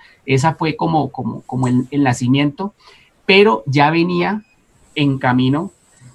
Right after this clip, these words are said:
digamos, el, el, el, el movimiento este constitucionalista que en el año mil novecientos noventa y uno permitió la emergencia de una nueva constitución. Entonces, eh, cuando hablamos de etnoeducación fue un, una, un espacio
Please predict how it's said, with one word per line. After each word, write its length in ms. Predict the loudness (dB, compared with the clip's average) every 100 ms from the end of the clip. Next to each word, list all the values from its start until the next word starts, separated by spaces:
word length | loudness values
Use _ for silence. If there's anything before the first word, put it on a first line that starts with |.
| _
digamos, 460 | -2 2 2 0 0
el, 240 | -2 -2 -4
el, 340 | -6 -6 -8 -10
el, 240 | -14 -14
el 120 | -6 -2
movimiento 580 | 0 0 0 -2 -2 -2
este 560 | -4 -4 -2 -2 -4 -6
constitucionalista 1080 | -2 -2 -2 -6 -4 -2 -2 -2 -4 -8 -6
que 160 | -2
en 80 | -2
el 100 | -2
año 200 | 0 0
mil 200 | 2 0
novecientos 580 | 0 -2 -2 -6 -6 -4
noventa 380 | -2 -2 -4 -6
y 100 | -6
uno 180 | -8 -4
permitió 560 | -2 0 -2 -4 -4 -2
la 140 | -2
emergencia 580 | -4 -6 -12 -8 -6 -6
de 180 | -8 -6
una 140 | -4
nueva 220 | -2 -4
constitución. 580 | -6 -14 -16 -14 -8 -6 -8 -14 _ _
Entonces, 640 | -8 -4 -2 -2 -4 -10 _ -8
eh, 180 | -6 -6 _ _ _
cuando 280 | -2 0 2
hablamos 300 | 2 2 2
de 80 | 2
etnoeducación 680 | 2 0 0 -4 0 0 0
fue 220 | -2 -2
un, 260 | -2 -4 -4
una, 280 | -2 -2 -2
un 140 | -2 -4
espacio 680 | -2 0 0 -2 -6 -8